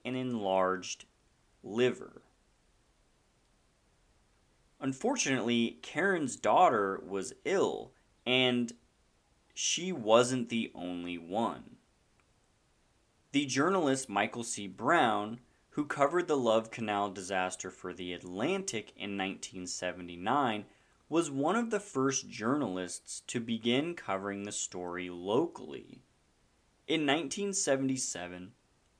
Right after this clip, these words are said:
while working for the Niagara Gazette, he began to inquire and document strange occurrences like the ones lived by the Schroeder family. Most of these occurrences were chalked up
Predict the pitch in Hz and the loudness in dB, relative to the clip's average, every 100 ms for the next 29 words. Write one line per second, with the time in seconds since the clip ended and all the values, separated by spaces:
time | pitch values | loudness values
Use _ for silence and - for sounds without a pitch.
0 | _ - 117 123 113 120 127 156 - 123 | _ 2 6 8 6 2 0 -8 -6 -2
1 | 117 107 104 95 95 92 92 85 90 90 | 0 0 0 0 -2 -2 -6 -8 -8 0
2 | 185 160 107 - _ _ _ _ - 202 | 4 4 2 -4 _ _ _ _ -4 0
3 | 240 254 165 120 113 120 127 131 131 - | 0 0 2 2 2 -2 0 0 -2 -4
4 | 90 87 90 - 92 90 131 175 185 123 | -4 -2 -4 -6 -12 0 4 4 2 -2
5 | 110 - - - 147 170 185 190 180 - | -4 -4 -10 -8 -6 -4 -2 -4 -6 -8
6 | - - 98 95 92 - 95 90 - _ | -10 -6 -4 -4 -4 -4 -4 -6 -12 _
7 | _ - 127 131 143 131 151 175 185 123 | _ -8 -6 -2 -2 0 0 0 -4 -6
8 | 95 101 104 101 - 104 104 113 - - | -2 2 0 -2 -2 0 0 -2 -6 -4
9 | 143 151 117 76 - 64 57 - - - | 0 0 -2 -8 -14 -20 -20 -20 -20 -20
10 | _ _ _ _ _ _ _ _ _ _ | _ _ _ _ _ _ _ _ _ _
11 | _ _ _ 131 170 202 196 185 185 175 | _ _ _ 0 2 2 -2 -4 -2 -4
12 | 175 - 101 98 95 107 98 101 101 - | -4 -4 -2 -2 -4 -6 -6 -6 -6 -4
13 | 139 156 - 113 110 - | -2 -2 0 2 2 -2